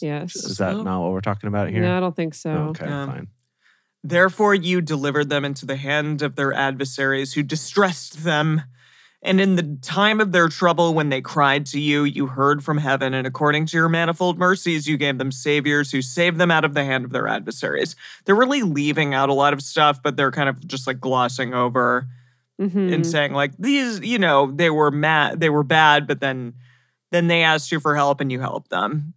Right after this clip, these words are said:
Speaker 2: Right. They left out the
Speaker 3: You know.
Speaker 2: seventy years of,
Speaker 1: <laughs>
Speaker 2: you know, terrible things that happened.
Speaker 3: Exactly.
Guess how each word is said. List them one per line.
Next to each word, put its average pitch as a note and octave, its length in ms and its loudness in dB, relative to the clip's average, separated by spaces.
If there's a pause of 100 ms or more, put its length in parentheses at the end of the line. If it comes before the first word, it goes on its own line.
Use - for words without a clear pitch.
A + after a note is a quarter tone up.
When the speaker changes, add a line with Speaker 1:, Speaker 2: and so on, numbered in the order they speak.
Speaker 2:
Right. A2 320 -2
They C#3 100 0
left C3 280 2
out B2+ 120 4
the A2+ 100 2
Speaker 3:
You A2 60 4
know. C#3+ 160 0
Speaker 2:
seventy B2 340 0
years A2 360 0
of, A2+ 240 -2
Speaker 1:
<laughs> - 220 -6
Speaker 2:
you C#3 60 -6
know, - 60 -8
terrible G#2+ 360 -2
things G#2+ 300 -4
that A2 100 -6
happened. A2 340 -2
Speaker 3:
Exactly. D3+ 720 0